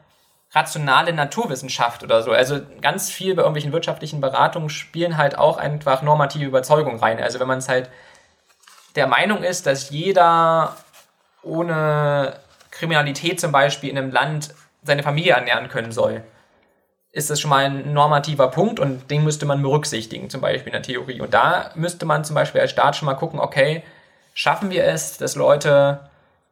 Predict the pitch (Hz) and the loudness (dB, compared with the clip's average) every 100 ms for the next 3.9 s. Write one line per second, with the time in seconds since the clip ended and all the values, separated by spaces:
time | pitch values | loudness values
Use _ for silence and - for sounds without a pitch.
0 | _ - 143 143 165 147 135 - 147 147 | _ -18 0 0 2 2 2 2 0 -2
1 | 160 165 143 - 156 156 - 151 147 147 | -2 -2 -2 2 2 2 0 -4 -2 -2
2 | 143 135 151 147 143 139 131 147 143 131 | -4 -6 -4 -4 -4 -4 -2 0 0 0
3 | 127 - 127 123 123 - 98 101 | -4 -4 -2 2 2 0 -4 -4